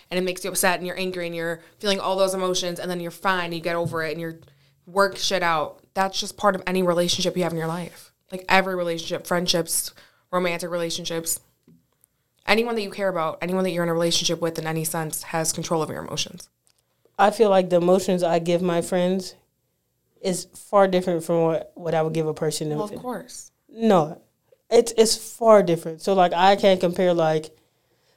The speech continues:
Speaker 2: like, <clears throat> fuck it, we'll, we'll, we'll, we'll have the conversation. So, like, me and Nina recently talked. We hadn't talked in almost three years.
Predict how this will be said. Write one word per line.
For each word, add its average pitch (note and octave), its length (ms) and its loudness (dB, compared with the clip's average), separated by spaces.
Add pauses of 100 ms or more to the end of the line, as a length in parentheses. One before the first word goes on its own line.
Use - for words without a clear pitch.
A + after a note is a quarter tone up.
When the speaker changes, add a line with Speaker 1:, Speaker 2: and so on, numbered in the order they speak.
(120)
Speaker 2:
like, F#3 220 2 (560)
<clears throat> - 80 -20 (2500)
fuck F#3 220 -8
it, - 40 -16
we'll, F3+ 260 -2
we'll, G#3+ 300 0
we'll, G3 380 -2
we'll F#3+ 140 -18
have F3 160 -2
the E3 60 -2
conversation. E3 480 -4 (400)
So, F3+ 380 -2
like, F3 280 2 (600)
me A3+ 200 8
and G#3+ 80 8
Nina F#3+ 420 8
recently F3 480 0
talked. E3 540 0
We F3 100 -4
hadn't F3 200 4
talked D#3+ 260 0
in D#3+ 80 -2
almost D#3 320 -4
three E3 160 -2
years. D3+ 460 -2